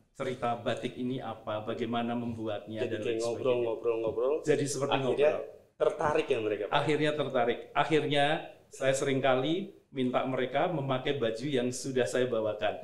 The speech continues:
Speaker 2: <laughs>
Speaker 1: Nah, kemudian kita bisa foto bareng pakai baju batik.
Speaker 2: Oh, ini
Speaker 1: Nah,
Speaker 2: keren.
Speaker 1: ini yang, ini yang, eh, eh, salah satu strategi kita
Speaker 2: Iya.
Speaker 1: ketika kita promosi batik.
Speaker 2: Apalagi zaman sekarang, apa,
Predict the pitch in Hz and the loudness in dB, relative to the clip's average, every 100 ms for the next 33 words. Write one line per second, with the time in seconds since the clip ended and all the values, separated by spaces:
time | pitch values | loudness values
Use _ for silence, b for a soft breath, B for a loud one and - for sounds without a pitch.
0 | - 110 - 117 120 127 127 127 139 - | -6 -6 -2 -4 -2 0 0 0 -2 0
1 | 113 113 117 107 104 101 104 107 95 101 | 0 0 0 -2 -2 0 0 0 -4 -6
2 | 92 92 92 - - 123 - - - 101 | -6 -6 -6 -2 0 0 0 0 0 0
3 | 110 131 123 135 110 107 - B B 123 | -2 0 0 0 0 -4 -14 B B 0
4 | 143 127 120 120 - 120 117 113 113 113 | 2 2 0 -2 0 0 2 0 0 -2
5 | 110 - 110 110 110 120 113 113 113 123 | -2 -2 -2 -4 -4 -2 0 0 -2 -4
6 | 120 113 - 117 - - 123 120 123 117 | -2 -2 -4 -8 -6 -4 -4 -4 -6 -6
7 | 113 110 110 113 - 110 104 107 98 90 | -6 -8 -6 -6 -6 -8 -8 -10 -10 -12
8 | - 98 120 127 113 107 113 107 107 110 | -6 0 2 2 0 0 0 2 2 0
9 | - 107 | 0 -4